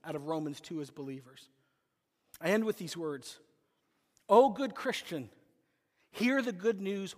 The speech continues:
once again proclaimed for two thousand years. When Jesus said it was finished, it actually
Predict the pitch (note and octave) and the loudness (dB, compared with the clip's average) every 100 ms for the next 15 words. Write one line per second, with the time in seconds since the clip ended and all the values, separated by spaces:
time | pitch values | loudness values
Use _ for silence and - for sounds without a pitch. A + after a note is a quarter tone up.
0 | - G3+ A#3+ A#3+ F3+ F#3 F3 D#3 E3 - | -2 0 0 -2 -4 -4 -4 -6 -6 -2
1 | G3+ G3+ F#3+ D#3+ - G#3 G#3 F3+ F3+ E3 | -2 -2 -6 -10 -10 -10 -4 -4 -4 -8
2 | D3+ C#3+ B2+ - _ _ _ _ _ _ | -10 -10 -14 -20 _ _ _ _ _ _
3 | _ - F#3 G3 D3 A3+ C4 C#4+ - - | _ -8 -2 -2 0 0 2 0 0 4
4 | A3+ G#3 G#3 D#3 - A#3+ G#3+ C#3 - - | 4 4 0 -6 2 2 2 -2 -8 -16
5 | - _ _ _ _ _ _ _ - F#3 | -20 _ _ _ _ _ _ _ -2 -2
6 | - G#3 A#3+ - - A3 A#3 | 2 6 4 4 -6 -4 -4